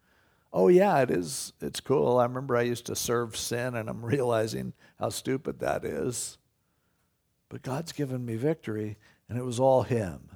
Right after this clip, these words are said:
It was all his grace, pure and simple. Sin, I'm dead to that.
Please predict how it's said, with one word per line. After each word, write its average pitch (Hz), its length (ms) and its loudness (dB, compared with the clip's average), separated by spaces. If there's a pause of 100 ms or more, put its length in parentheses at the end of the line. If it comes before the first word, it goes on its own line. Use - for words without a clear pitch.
(720)
It - 40 -8
was 113 220 -6
all 127 220 4
his 123 500 -2 (400)
grace, 104 880 -8 (540)
pure 123 360 -2
and 113 120 -10
simple. - 600 -10 (760)
Sin, 143 640 -4 (280)
I'm 113 180 -6
dead 92 400 -4
to - 140 -8
that. - 440 -10